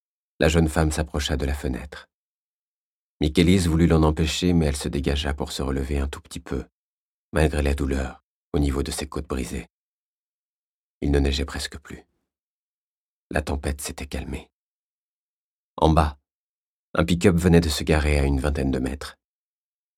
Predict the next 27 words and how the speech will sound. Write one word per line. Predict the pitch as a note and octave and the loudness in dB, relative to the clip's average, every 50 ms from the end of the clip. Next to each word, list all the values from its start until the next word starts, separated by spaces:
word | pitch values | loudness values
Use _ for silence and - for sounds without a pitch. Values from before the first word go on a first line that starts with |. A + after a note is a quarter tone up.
| _ - | _ -6
Son | - - D#2 C#2+ | -2 -2 0 0
plateau | - - E2 D#2+ - - D#2 D2+ | 2 2 2 2 2 2 2 2
arrière | D2 C#2+ D2 D2 D2 D2 C#2+ C#2+ - - | 2 2 2 2 2 2 0 -2 -4 -6
chargé | - D2 C#2 C#2 D2+ D2 | -4 -4 -2 -2 -2 -2
de | C2 C2+ | -2 -2
jerrycans | C2+ C#2+ C2+ C#2 C#2 - C#2+ C#2 C2+ B1+ | -4 -4 -4 -4 -4 -4 -4 -4 -2 -4
d'essence. « | B1+ B1+ - - - - - - - - - - - _ _ _ _ _ _ _ _ _ _ _ _ _ _ _ _ _ _ _ _ _ _ _ - - | -4 -6 -8 -8 -8 -10 -12 -14 -20 -20 -20 -20 -20 _ _ _ _ _ _ _ _ _ _ _ _ _ _ _ _ _ _ _ _ _ _ _ -10 -8
Ils | F#2 | -6
vont | - - F#2 | -2 0 2
nous | F2+ F2+ | 2 2
cramer », | - - - G#2+ F2 D2 C#2+ - - _ _ _ _ _ _ _ _ _ _ | 2 2 2 4 2 2 0 -2 -8 _ _ _ _ _ _ _ _ _ _
comprit-elle. « | - - E2 - - E2 D2 - D2 C2+ - - _ _ _ _ _ _ _ _ _ _ _ _ _ _ _ _ _ _ - | -6 -6 -6 -6 -8 -12 -10 -8 -6 -6 -6 -10 _ _ _ _ _ _ _ _ _ _ _ _ _ _ _ _ _ _ -4
Ils | F#2 | -2
vont | D2 D#2 - | 0 0 0
tout | - - | -2 -2
faire | - - - - - | -4 -4 -4 -4 -2
pour | - F2+ G2 | 0 2 4
nous | G#2+ | 4
déloger. » | F2 G2 F2 E2+ F2 E2 D2+ C#2+ - - _ _ _ _ _ _ _ _ _ _ _ _ _ _ _ _ _ _ _ _ _ _ _ _ _ _ _ _ | 4 4 4 2 2 0 -2 -4 -6 -10 _ _ _ _ _ _ _ _ _ _ _ _ _ _ _ _ _ _ _ _ _ _ _ _ _ _ _ _
Les | C#2+ D2+ D2+ F2+ | 0 2 6 6
hommes | G2 G#2 G#2 G2 | 6 6 6 4
se | - - | 2 0
rapprochèrent | F#2+ F2 F#2 - - F2+ E2+ - - E2 D2+ D2 | 0 0 0 0 0 -2 0 2 2 2 0 0
pour | - C#2+ D2+ | -2 -2 0
décharger | D2 C#2+ - - C#2 C#2 - C#2 | 0 0 0 0 -2 -2 0 0
le | C#2 | 0
matériel, | C#2 C#2 C#2 - D2 C#2+ C#2 C#2 C2 B1+ C2+ C#2 C2+ | 0 0 -2 -2 -4 -4 -4 -4 -4 -4 -6 -10 -14